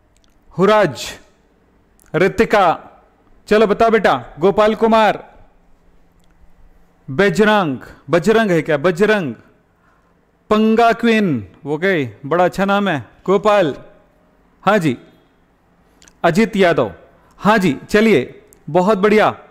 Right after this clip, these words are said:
तो आपने अभी तक कौन कौन सा चैप्टर पढ़ लिए हैं, वो भी आप बताओ। चलो, ये हो गया बेटा।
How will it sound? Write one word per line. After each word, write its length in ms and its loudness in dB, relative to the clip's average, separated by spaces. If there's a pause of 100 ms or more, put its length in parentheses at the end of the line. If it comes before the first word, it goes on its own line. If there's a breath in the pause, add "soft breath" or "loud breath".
(320 soft breath)
तो 80 2
आपने 460 0
अभी 240 0
तक 180 -2
कौन 200 -2
कौन 160 -2
सा 120 -2
चैप्टर 280 -4
पढ़ 180 0
लिए 180 -2
हैं, 60 -2
वो 180 0
भी 120 -2
आप 120 2
बताओ। 400 0 (500)
चलो, 300 -2 (280)
ये 120 -2
हो 160 -2
गया 120 -2
बेटा। 300 -2